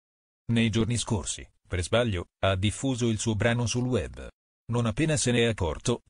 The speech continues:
lo ha cancellato ma ormai il danno era fatto. La RAI ha chiuso un occhio, errore tecnico. Dunque,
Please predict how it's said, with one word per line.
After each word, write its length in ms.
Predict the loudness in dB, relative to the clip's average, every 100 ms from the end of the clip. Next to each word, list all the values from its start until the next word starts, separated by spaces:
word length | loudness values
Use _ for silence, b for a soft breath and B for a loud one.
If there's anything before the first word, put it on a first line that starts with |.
| -2
lo 80 | 0
ha 40 |
cancellato 600 | 2 0 0 0 0 2
ma 120 | 2 2
ormai 300 | 2 2 2
il 140 | 0
danno 300 | 0 0 2
era 180 | 2 0
fatto. 540 | -2 -4 -6 -12 -12 _ _ _ -2
La 80 | 2
RAI 200 | 2 2
ha 80 | 0
chiuso 360 | 0 -2 0 0
un 120 | 0
occhio, 440 | -2 -6 -10 -10 _
errore 420 | -2 0 2 0 0
tecnico. 600 | -4 -2 -4 -4 -14 -16 _ _ _
Dunque, 520 | 0 0 2 0 0